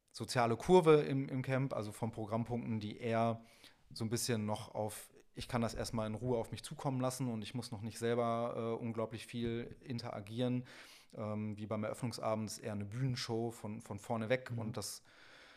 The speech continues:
Speaker 1: das, äh, macht die Konfis an der Stelle eher zu einem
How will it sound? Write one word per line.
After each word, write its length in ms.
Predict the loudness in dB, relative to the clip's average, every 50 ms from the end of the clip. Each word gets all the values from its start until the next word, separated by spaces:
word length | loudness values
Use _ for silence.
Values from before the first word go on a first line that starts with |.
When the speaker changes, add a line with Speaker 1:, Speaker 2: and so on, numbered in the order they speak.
| -20 -20 -20 -20 -20 -20 -20 -20 _ _ -4
Speaker 1:
das, 340 | -4 -4 -4 -6 -8 -8
äh, 180 | -6 -4 -4 -4
macht 280 | -4 -4 -6 -6 -8 -10
die 100 | -10 -6
Konfis 460 | -2 -2 -2 0 0 -2 -4 -4 -6
an 120 | -6 -4
der 120 | -2 -2 -2
Stelle 220 | -2 -2 -2 0
eher 340 | 2 4 6 6 6 4 2
zu 120 | -2 -4
einem 240 | -4 -4 -4 -6 -8